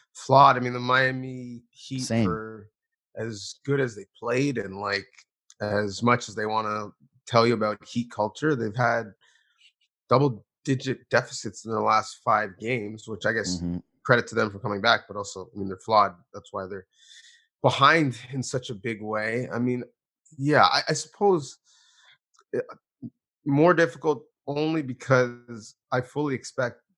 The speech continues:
Speaker 1: the Los Angeles Lakers to romp easily to a championship.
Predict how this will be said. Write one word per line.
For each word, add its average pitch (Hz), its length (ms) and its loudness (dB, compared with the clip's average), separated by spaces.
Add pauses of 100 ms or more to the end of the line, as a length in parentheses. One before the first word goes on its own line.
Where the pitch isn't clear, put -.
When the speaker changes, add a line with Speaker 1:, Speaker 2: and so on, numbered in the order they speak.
Speaker 1:
the 123 100 -12
Los 120 380 -2
Angeles 113 320 -2
Lakers 113 360 -6
to - 120 -18
romp 110 380 2 (960)
easily 117 480 2
to - 180 -4
a 101 40 -2
championship. 104 720 -2